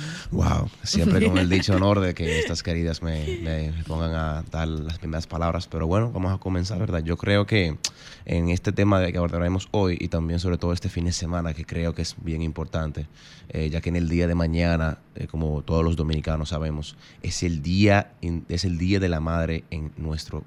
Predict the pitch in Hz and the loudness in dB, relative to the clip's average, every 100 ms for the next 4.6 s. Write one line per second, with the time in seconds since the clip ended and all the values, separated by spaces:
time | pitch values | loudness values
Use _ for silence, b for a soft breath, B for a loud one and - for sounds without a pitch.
0 | - 92 78 - - B B B B 90 | -8 -6 -6 -8 -12 B B B B 2
1 | 90 82 101 90 - - - 80 95 101 | 2 4 4 4 0 -6 -6 0 4 6
2 | 107 107 104 95 - - 92 95 92 92 | 6 6 6 4 0 0 4 6 6 4
3 | 90 80 85 90 92 104 98 87 - 85 | 4 0 -2 -2 2 2 2 -4 -4 -6
4 | 82 98 95 123 151 - | -4 -4 -2 2 2 0